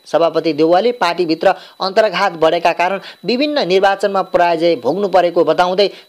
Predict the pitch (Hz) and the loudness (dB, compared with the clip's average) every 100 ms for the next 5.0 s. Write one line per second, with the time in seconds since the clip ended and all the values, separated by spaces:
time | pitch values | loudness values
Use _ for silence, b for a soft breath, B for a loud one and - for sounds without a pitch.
0 | - 233 233 226 196 202 208 202 180 175 | -2 0 0 2 2 2 0 0 -2 -2
1 | 185 165 180 175 - 208 - 247 247 185 | -2 -2 0 -2 0 0 0 0 -2 -6
2 | - 175 180 156 170 165 B B - 208 | -6 -4 -2 -2 -2 -4 B B 0 2
3 | 208 185 175 170 160 156 175 151 - B | 2 0 -2 0 0 -2 -2 -4 -4 B
4 | - 160 160 - - 165 143 139 143 170 | -14 -2 -2 -2 -2 0 0 -2 -2 -4